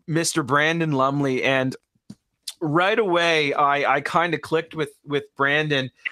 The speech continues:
because he was somebody who, um, throughout the time I've known him as a teacher,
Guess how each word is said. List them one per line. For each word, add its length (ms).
because 320
he 180
was 200
somebody 580
who, 600
um, 540
throughout 380
the 80
time 440
I've 180
known 300
him 280
as 200
a 80
teacher, 800